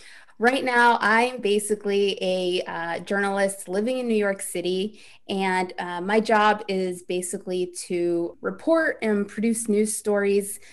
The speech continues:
video reports specifically for Reuters. And Reuters is an international news agency,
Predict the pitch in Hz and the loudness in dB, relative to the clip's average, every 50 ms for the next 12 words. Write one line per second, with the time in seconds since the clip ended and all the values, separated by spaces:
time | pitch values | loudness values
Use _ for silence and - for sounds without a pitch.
0 | - _ _ 233 240 240 226 208 185 180 180 - 190 180 180 - - - - 190 | -20 _ _ -2 2 4 4 4 4 2 0 0 -4 -4 -4 -4 -10 -8 -8 -10
1 | 190 - 185 180 - 190 190 - 202 196 202 196 - 190 175 165 160 165 170 165 | -6 -6 -8 -6 -6 -8 -6 -4 -4 -4 -4 -6 -4 -4 -4 -4 -4 -6 -6 -4
2 | 165 160 165 165 170 170 - - - - - - - _ - 185 185 185 202 208 | -4 -4 -2 -2 -4 -6 -8 -10 -12 -18 -20 -20 -20 _ -6 -6 -2 2 2 4
3 | 208 226 226 220 220 220 - 202 185 - 185 180 180 180 - 196 190 - - 202 | 6 6 6 6 4 2 -2 -6 -4 -2 -2 -2 -2 -2 -4 -6 -6 -4 -6 -4
4 | 190 180 185 185 - - - - 185 180 180 190 214 247 233 262 247 233 233 240 | -4 -4 -6 -8 -12 -16 -10 -6 -4 -2 0 0 0 0 0 -2 -4 -2 -2 -4
5 | 233 - - 240 233 240 240 240 | -4 -2 -2 -2 -2 -2 -2 -6